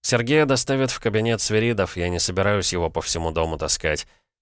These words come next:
На Гнедова я старался не смотреть. Вот кому-кому, а ему точно не позавидуешь. И, боюсь, вазелин в данном случае ему не поможет.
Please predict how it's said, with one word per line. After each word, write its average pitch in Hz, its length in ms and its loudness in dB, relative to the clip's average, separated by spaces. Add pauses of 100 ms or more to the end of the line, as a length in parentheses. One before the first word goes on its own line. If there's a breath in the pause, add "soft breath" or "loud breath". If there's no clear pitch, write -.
На 95 220 2
Гнедова 104 440 2
я 87 200 0
старался 90 480 0
не 87 100 -2
смотреть. 92 580 0 (380 soft breath)
Вот 92 240 0
кому-кому, 92 800 2
а 92 100 -2
ему 90 240 2
точно 107 380 -2
не 87 120 0
позавидуешь. 87 840 0
И, 82 40 -6
боюсь, 123 320 0
вазелин 123 460 2
в 113 60 -2
данном 117 340 2
случае 101 640 -2
ему 80 240 -2
не 78 100 -2
поможет. 78 840 -2